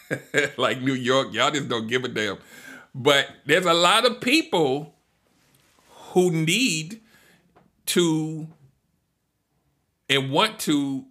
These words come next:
be attractive to people and not really show those things, tho-, those things that are traumatic,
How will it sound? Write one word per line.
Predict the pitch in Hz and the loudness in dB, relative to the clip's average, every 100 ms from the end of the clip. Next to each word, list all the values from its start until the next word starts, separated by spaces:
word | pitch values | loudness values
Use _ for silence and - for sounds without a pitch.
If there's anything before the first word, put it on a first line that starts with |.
| _ _ _ _ _ - 123 | _ _ _ _ _ -14 -6
be | 160 147 | -2 -2
attractive | 143 - 165 175 151 135 | -4 0 0 0 -6 -6
to | 139 | -10
people | 131 143 131 120 | -4 -6 -4 -8
and | 110 | -6
not | 131 135 117 | -6 -6 -6
really | 135 127 | -8 -8
show | - 143 139 123 110 _ _ _ _ _ - | -8 -4 -4 -4 -10 _ _ _ _ _ -6
those | 123 120 | -6 -6
things, | - 131 135 127 123 | -6 -4 -4 -8 -10
tho-, | 120 120 - | -8 -8 -8
those | 110 117 | -10 -10
things | - 135 135 131 | -8 -6 -6 -8
that | 113 98 - | -10 -12 -10
are | 104 | -12
traumatic, | - - 127 120 127 131 110 | -12 -6 -6 -2 -2 -2 -4